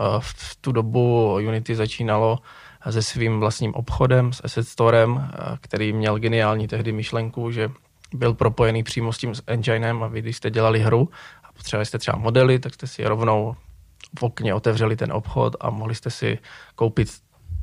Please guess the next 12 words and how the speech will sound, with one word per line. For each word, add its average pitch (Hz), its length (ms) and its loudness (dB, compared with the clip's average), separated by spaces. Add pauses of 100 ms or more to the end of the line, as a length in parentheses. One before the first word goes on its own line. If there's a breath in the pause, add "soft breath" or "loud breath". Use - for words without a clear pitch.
(220)
ty 117 120 2
modely. 101 380 2
A 110 80 -2
to 117 120 2
já 107 120 6
jsem 117 200 0
právě 107 320 2
jakoby 117 360 -2
dělal 113 280 6
jako 117 200 -2
volnočasovou 117 640 2
aktivitu 143 680 2